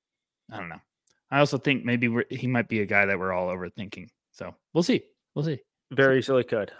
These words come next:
Speaker 2: Um, we'll move on to twenty-one to twenty-five right after our last ad break.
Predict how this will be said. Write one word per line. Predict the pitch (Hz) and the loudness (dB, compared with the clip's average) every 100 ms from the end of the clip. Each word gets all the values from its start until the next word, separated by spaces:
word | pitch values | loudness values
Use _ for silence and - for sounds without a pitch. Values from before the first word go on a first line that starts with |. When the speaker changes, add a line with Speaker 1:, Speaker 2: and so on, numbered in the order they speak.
| - | 2
Speaker 2:
Um, | 123 120 110 104 | 4 4 2 -2
we'll | 135 151 | 2 4
move | 147 147 | 4 6
on | 139 139 135 | 6 4 0
to | - - 135 127 | -10 -6 -4 -4
twenty-one | - 139 127 127 127 123 - | -4 -4 -2 -4 -4 -10 -10
to | 131 | -8
twenty-five | 117 127 120 - 139 147 123 | -6 -4 -4 2 4 4 4
right | 127 | 4
after | 123 117 127 120 117 | 4 2 2 2 2
our | - 113 113 | 0 -2 0
last | 113 107 - | 0 -2 -2
ad | 92 87 | -6 -6
break. | - - - | -10 -14 -16